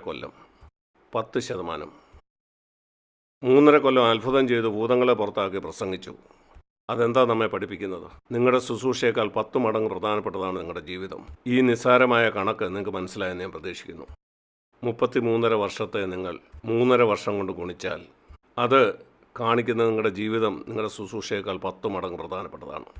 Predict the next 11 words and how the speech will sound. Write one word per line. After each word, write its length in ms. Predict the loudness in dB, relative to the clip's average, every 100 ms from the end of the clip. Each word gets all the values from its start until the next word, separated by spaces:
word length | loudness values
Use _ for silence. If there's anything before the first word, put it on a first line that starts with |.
| -6
നിങ്ങൾക്ക് 300 | -2 0 0
മനസ്സിലായെന്ന് 460 | -2 -2 -2 -2 -4
ഞാൻ 60 | -8
പ്രതീക്ഷിക്കുന്നു. 440 | -10 -12 -14 -14 -6
എന്നാൽ 180 | 2 4 4
ഞാൻ 100 | 4 2
ഇതും 160 | 0 -2
പറയാം, 260 | 0 -2 -4 -12 -20 _ _ _ _ -10
ഇപ്രകാരമുള്ള 720 | -4 2 6 8 8 6 4 4
വളരെ 320 | 4 6 6 4
കുറച്ച് 300 | 4 2 2